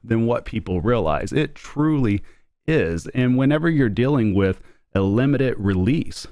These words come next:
such as Halloween or such as Ultraman, you're only gonna have to find about twelve hundred and fifty people to actually purchase these pins. And in the case of Ultraman, just five hundred. And these numbers, to be honest with you, in pinball nowadays in twenty twenty-one,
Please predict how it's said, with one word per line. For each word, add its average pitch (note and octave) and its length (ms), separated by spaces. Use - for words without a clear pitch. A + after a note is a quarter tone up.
such C#3+ 420
as G2+ 360
Halloween E2+ 640
or F#2 60
such C3+ 300
as G2+ 200
Ultraman, F2+ 640
you're D3 220
only F#3+ 220
gonna D#3+ 300
have B2+ 200
to - 80
find G2+ 560
about G2+ 240
twelve C#3+ 300
hundred C3+ 280
and G2+ 140
fifty - 300
people F2 460
to - 100
actually G#2+ 640
purchase F2 440
these G#2 220
pins. F#3 460
And G2+ 160
in G2+ 80
the F#2+ 80
case A#2 240
of F2+ 80
Ultraman, G2+ 500
just D#3+ 240
five A2+ 320
hundred. B2+ 500
And C#3 180
these E3 220
numbers, D#3 460
to - 100
be A2+ 180
honest A2 360
with F#3 160
you, G3+ 200
in G#2+ 300
pinball B2 460
nowadays D#3 580
in F#2 100
twenty A#2 260
twenty-one, A#2+ 580